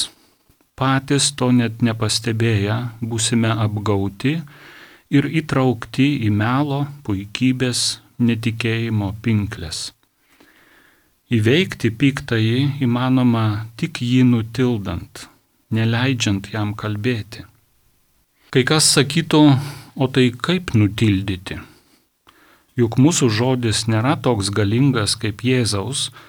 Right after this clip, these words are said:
kuris pasakydavo, „Nutilk“, ir piktosios dvasios pasitraukdavo. Jei mes, mus puolant netikėjimo, puikybės pagundoms,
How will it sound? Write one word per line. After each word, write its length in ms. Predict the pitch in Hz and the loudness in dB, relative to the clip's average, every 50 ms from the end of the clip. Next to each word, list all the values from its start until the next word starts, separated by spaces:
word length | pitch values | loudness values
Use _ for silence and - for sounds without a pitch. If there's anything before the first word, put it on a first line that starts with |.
| - - - - - - - _ | -20 -20 -20 -20 -20 -20 -20 _
kuris 240 | - 123 117 120 113 | -2 0 2 2 0
pasakydavo, 800 | 113 - 113 - - 120 107 113 - 135 123 123 110 107 110 110 | 0 0 0 0 0 0 0 0 0 0 2 2 2 2 4 4
„Nutilk“, 720 | 110 117 117 110 113 - 117 110 123 151 113 113 - - | 4 4 4 2 2 2 2 2 2 2 -2 -4 -6 -4
ir 240 | 117 113 110 107 107 - - - _ | -4 -4 -4 -6 -10 -14 -18 -10 _
piktosios 580 | - 120 113 - - 113 110 - 117 104 98 101 | -2 -2 -2 0 -2 -2 -2 -2 -2 -4 -4 -4
dvasios 520 | 110 113 113 113 110 110 113 107 101 - | -2 -2 0 0 -2 -2 -4 -4 -6 -6
pasitraukdavo. 1000 | - - 110 - - 110 - - 127 123 113 101 95 - - - 90 95 90 87 - _ _ _ _ _ _ _ _ _ _ _ _ _ _ _ _ _ _ - | -4 -4 -4 -4 -4 -4 -4 -2 0 0 0 0 -2 -6 -8 -12 -12 -12 -12 -14 -16 _ _ _ _ _ _ _ _ _ _ _ _ _ _ _ _ _ _ -2
Jei 220 | 113 113 110 104 | 2 2 4 4
mes, 520 | 104 117 127 147 165 175 - - - - - - _ _ _ - | 4 4 2 2 2 2 0 0 0 -2 -6 -12 _ _ _ -2
mus 320 | 120 110 110 110 - 110 - - | 0 2 2 2 0 -4 -6 -4
puolant 640 | - 135 131 139 135 131 123 120 117 110 107 113 - - | -2 0 2 2 2 2 2 2 2 2 0 0 -2 0
netikėjimo, 840 | 117 110 107 104 - 107 110 - 123 127 139 147 151 156 156 139 117 | 0 2 2 0 -2 -4 -4 -2 -2 0 0 0 0 2 2 2 2
puikybės 800 | 110 - 110 104 101 98 98 - 139 151 156 147 143 127 - - | 0 0 0 -2 -2 -2 -4 -4 -4 -2 0 0 0 0 0 -2
pagundoms, 880 | - - 123 123 120 123 127 127 120 113 120 113 107 101 - - - | -4 -4 -4 -2 0 2 2 2 2 2 0 0 0 0 0 -2 -2